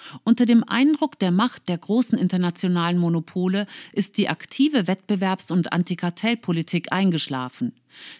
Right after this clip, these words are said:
Die Quasi-Monopolmacht von Microsoft, Facebook, Amazon haben wir klaglos hingenommen, wahrscheinlich auch auf Druck der U S A. Elftens, Spekulation beenden,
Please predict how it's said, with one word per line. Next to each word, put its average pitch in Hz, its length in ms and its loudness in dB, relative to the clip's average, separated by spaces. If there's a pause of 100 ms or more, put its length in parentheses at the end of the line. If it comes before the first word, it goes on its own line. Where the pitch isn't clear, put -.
(100)
Die 185 80 2
Quasi-Monopolmacht 196 1400 2
von 151 160 0
Microsoft, 160 680 -4
Facebook, 214 560 -2
Amazon 170 480 2 (220)
haben 190 340 2
wir 185 140 2
klaglos 214 800 0
hingenommen, 151 580 2 (300)
wahrscheinlich 165 580 0
auch 156 180 -2
auf 160 140 -4
Druck - 260 -8
der - 160 -6
U 156 120 -2
S - 160 -6
A. 151 340 -4 (960)
Elftens, 175 720 0 (260)
Spekulation 220 880 2
beenden, - 560 -2